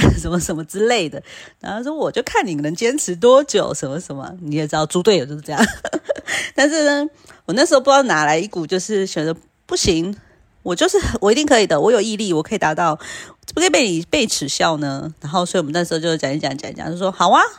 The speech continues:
不然来打赌。”然后我们就说：“呃，我打赌，我们来打赌这两个月内我会瘦五公斤这样子。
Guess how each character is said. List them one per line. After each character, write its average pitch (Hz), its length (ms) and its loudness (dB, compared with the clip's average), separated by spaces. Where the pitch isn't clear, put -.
不 339 100 2
然 285 120 6
来 233 160 2
打 - 240 0
赌。” 214 220 -6
然 - 80 -14
后 - 60 -8
我 - 20 -10
们 160 80 -8
就 175 80 -4
说 170 560 0
：“呃， - 420 -6
我 - 160 -4
打 262 200 4
赌， 208 260 0
我 160 80 0
们 190 80 0
来 214 100 6
打 220 220 4
赌 233 160 0
这 269 160 0
两 208 180 -2
个 160 140 -8
月 196 400 -8
内 220 320 -6
我 143 140 -6
会 175 340 0
瘦 175 340 0
五 156 220 -8
公 226 260 2
斤 208 340 -6
这 165 120 -4
样 151 120 -6
子。 - 280 -16